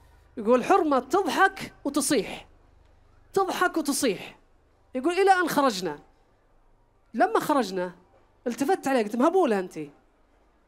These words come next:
إيش فيك؟' قالت: 'لا بس، بس فرحان إنك ماسك يدي.'" لازم يحترق بيتنا عشان تمسك يدي؟ لازم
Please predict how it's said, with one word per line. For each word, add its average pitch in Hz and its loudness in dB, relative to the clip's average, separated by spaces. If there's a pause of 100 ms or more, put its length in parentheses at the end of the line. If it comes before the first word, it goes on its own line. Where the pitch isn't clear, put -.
إيش - -6
فيك؟' - 2 (840)
قالت: 285 2
'لا 330 4
بس، - -2 (760)
بس 302 -4
فرحان 330 4
إنك 302 -2
ماسك 294 0
يدي.'" 285 -2 (600)
لازم 302 2
يحترق 320 0
بيتنا 285 0
عشان 285 -2
تمسك 294 -6
يدي؟ 285 -6 (1600)
لازم 247 -2